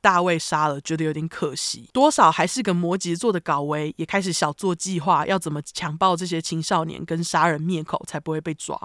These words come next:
搞威第一件事情呢，就是把他的箱型车副驾驶座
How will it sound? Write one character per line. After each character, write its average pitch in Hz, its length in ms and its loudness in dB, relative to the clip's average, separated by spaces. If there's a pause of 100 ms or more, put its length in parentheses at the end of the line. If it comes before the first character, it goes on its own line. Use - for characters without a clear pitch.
(220)
搞 165 160 4
威 175 120 4
第 202 140 0
一 196 60 0
件 202 200 4
事 196 160 -4
情 151 220 -2
呢， 147 140 -4
就 190 100 -8
是 196 80 -4
把 151 140 0
他 165 140 0
的 160 60 0
箱 165 220 0
型 156 300 -4
车 170 340 0
副 202 220 -6
驾 175 240 6
驶 - 160 -6
座 156 360 -2